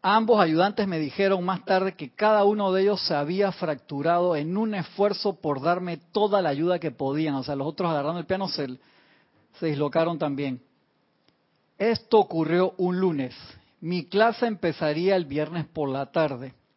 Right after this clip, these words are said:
Yo estaba sangrando internamente e invoqué al amado Maestro Ascendido Saint Germain y al Elohim Hércules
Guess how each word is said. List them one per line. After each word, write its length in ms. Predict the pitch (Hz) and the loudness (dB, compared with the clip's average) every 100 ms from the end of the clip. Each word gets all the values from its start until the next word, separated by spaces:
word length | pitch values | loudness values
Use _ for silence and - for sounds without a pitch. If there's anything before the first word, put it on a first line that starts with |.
| _ _ _ _ _ _ _ | _ _ _ _ _ _ _
Yo 100 | 175 | 0
estaba 400 | 180 208 196 208 - - | 2 4 4 2 -4 -2
sangrando 600 | 175 165 180 208 220 202 | -2 0 0 2 0 -2
internamente 1120 | 175 156 190 180 175 160 170 175 143 196 220 _ - _ _ _ _ _ _ _ - | -2 0 0 0 -2 -4 -4 -6 -6 -8 -8 _ -20 _ _ _ _ _ _ _ -2
e 100 | 180 | 0
invoqué 520 | 170 156 151 185 190 | 2 0 0 2 4
al 180 | 190 175 | 4 4
amado 320 | 160 180 185 | 2 0 0
Maestro 300 | 202 - 196 | -2 -2 -4
Ascendido 280 | 180 180 196 | -2 0 0
Saint 220 | 208 208 | 0 -2
Germain 460 | 180 170 170 175 147 | -2 -4 -6 -6 -4
y 60 | |
al 120 | 151 | -2
Elohim 520 | 147 151 180 156 185 180 | -2 0 0 -2 -4 -4
Hércules 580 | 180 170 156 147 147 | -4 -4 -4 -2 -4